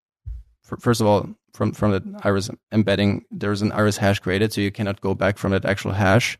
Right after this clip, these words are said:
to the picture of the eye. That, that's the first important piece. And then that iris hash is stored on an L two in the open, so everyone, one can see what is going on there. And the user can then prove with a zero knowledge proof in their app,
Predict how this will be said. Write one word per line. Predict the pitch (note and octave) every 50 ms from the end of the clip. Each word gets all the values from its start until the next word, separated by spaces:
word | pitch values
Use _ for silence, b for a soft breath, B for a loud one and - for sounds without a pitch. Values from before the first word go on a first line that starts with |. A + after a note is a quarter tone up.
| b b b b b b b
to | -
the | G#2+ A2
picture | G2 - A2 G2+ - -
of | - F#2 -
the | - E2
eye. | D#2 F2+ F#2
That, | F#2 F#2 -
that's | F#2+ F#2+ -
the | - G2
first | - F#2 G2 -
important | G#2 G2+ A2+ - - A2 A2
piece. | A2+ - A2+ A2 - - - _ _ _ b b b b b b b
And | G#2+
then | A2 G#2 G2+
that | F#2+
iris | F#2 G#2 G#2 G2 -
hash | G#2+ G2+ G2+
is | G#2 F#2+ -
stored | - G2 G2 F#2+
on | F#2+ F#2 F2
an | F2+
L | F2 F2 F#2+
two | F#2+ - - C#3 D3 D3+ C#3+ - - _ _ _ -
in | - G#2
the | G2+ G2+
open, | G#2+ G#2+ - A2 G#2+
so | G#2+ G#2
everyone, | G#2 G#2 F#2+ F#2+ G2 G2+ - G2+
one | G#2 G2 G2+
can | - G#2
see | G2 - A2
what | G#2 G2 G2
is | G2 G2
going | - G2 F#2+ F#2+
on | F#2+ G2
there. | G2+ G2 G2+ G#2+ - _ _ _ _ _ _ _ _ _ _ _ _ _
And | - G#2+ G#2 G2+ G2 G2 G2 - - -
the | - G#2+
user | G2+ G2+ G#2 G2+ G2 G#2
can | - - G#2+ F#2+ G2 F#2
then | G2 G2 G2
prove | F#2+ - G#2 G2+ G2
with | F#2+ G2 F#2+
a | G2
zero | F#2+ - F#2+ F#2+
knowledge | F2+ F#2 F2+ -
proof | F2 F#2+ F#2+ F#2 -
in | - G#2+ G2+ F#2+
their | F#2 F#2
app, | F#2 F2 F#2+ G2+ -